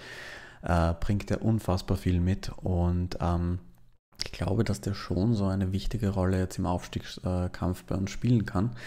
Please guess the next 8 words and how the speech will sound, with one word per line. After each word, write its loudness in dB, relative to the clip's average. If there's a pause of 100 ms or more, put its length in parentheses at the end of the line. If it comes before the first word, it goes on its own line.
(460)
Und, -2
ähm, 0
wenn 2
man 2
den -2
ablösefrei 0
kriegen 0
kann -2